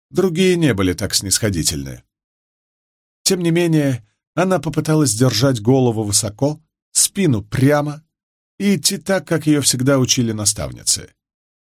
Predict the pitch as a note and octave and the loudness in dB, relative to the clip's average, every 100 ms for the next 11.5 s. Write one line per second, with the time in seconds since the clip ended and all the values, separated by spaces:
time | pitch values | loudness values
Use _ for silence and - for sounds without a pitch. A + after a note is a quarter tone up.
0 | - - - C#3 D#3+ E3 E3+ - C3+ C3+ | -4 0 2 2 2 0 0 0 0 0
1 | - C#3 B2+ A#2+ A#2+ G#2+ A#2 A2 - A2 | 2 2 4 4 4 2 0 -2 -4 -2
2 | A2 A#2+ B2 - - _ _ _ - B2 | -2 -2 -4 -6 -10 _ _ _ -2 0
3 | - - G#2 - C3 C#3 C3+ B2+ A#2+ A#2+ | 0 0 0 2 2 2 0 0 -2 -2
4 | - A2 G2 F2+ D#2+ C#2 - - G#1+ _ | -2 0 0 0 -2 -2 -4 -6 -14 _
5 | _ _ _ _ _ _ _ F#3 G3+ F#3 | _ _ _ _ _ _ _ 0 2 2
6 | E3+ F3 E3+ - - C3 C#3+ - B2+ A#2+ | 0 0 -2 -4 -2 0 2 0 0 0
7 | G2+ C3 C3+ - - _ - - C3+ B2 | 2 2 0 -2 -12 _ -2 0 0 -2
8 | A2 - A2+ G2+ C3 D3 C3 - _ _ | -6 -4 -4 -2 -2 -2 -2 -10 _ _
9 | _ - C3+ C#3+ C3+ C3 D#3+ C#3+ - C3+ | _ -2 2 4 4 4 2 2 0 0
10 | B2+ B2+ - G#2+ C3 - - A#2 - C#3 | 0 0 0 0 2 2 0 0 0 2
11 | C3+ G2 D#2 A1+ | 0 -4 -12 -16